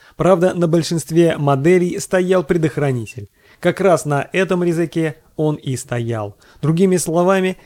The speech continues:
коснись рабочей плоскости живая органика, и инструмент моментально выключится. Даже ожога не получишь. Но всё же мужчина закрыл женщину плечом, намекая на то, что пустит оружие без раздумий. «Смелый? Смелый!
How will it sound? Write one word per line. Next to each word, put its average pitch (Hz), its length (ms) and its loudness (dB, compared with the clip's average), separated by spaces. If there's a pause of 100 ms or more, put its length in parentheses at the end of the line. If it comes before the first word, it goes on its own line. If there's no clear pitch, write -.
коснись 175 420 -2
рабочей 156 420 0
плоскости 156 580 -2
живая 143 440 0
органика, 170 760 -2 (180)
и 190 220 -2
инструмент 147 560 -2
моментально 135 720 0
выключится. 120 800 -4 (140)
Даже 139 320 0
ожога 139 300 -2
не 117 80 -6
получишь. 113 600 -12 (240)
Но 139 200 0
всё 143 200 -2
же 147 120 -2
мужчина 151 420 -4
закрыл 147 360 -6
женщину 151 420 -6
плечом, 156 440 -4
намекая 147 440 -4
на 135 140 -4
то, 165 200 -2
что 143 180 -6
пустит 143 380 -6
оружие 139 400 -2
без 127 280 -4
раздумий. 127 560 -6 (280)
«Смелый? 196 600 -6 (320)
Смелый! 151 720 -6